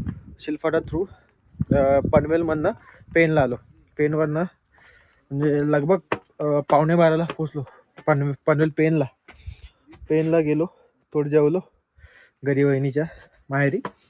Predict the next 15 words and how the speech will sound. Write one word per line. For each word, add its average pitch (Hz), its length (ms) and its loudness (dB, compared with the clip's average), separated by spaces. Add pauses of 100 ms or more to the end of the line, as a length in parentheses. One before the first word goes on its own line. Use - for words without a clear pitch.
(360)
त्यानंतर 139 340 -4
थोडा 147 180 2
एक 147 140 2 (100)
तास 151 120 0
झोपलो. 131 360 -6
तिथनं - 600 -12
निघालो, 151 360 4 (520)
अ, 139 240 -2
लगभग 135 300 -2 (180)
तीन 175 120 0
वाजता 175 240 0
निघालो 165 320 4 (1120)
आणि 139 160 -4
मग 160 120 -2
आता 151 300 -4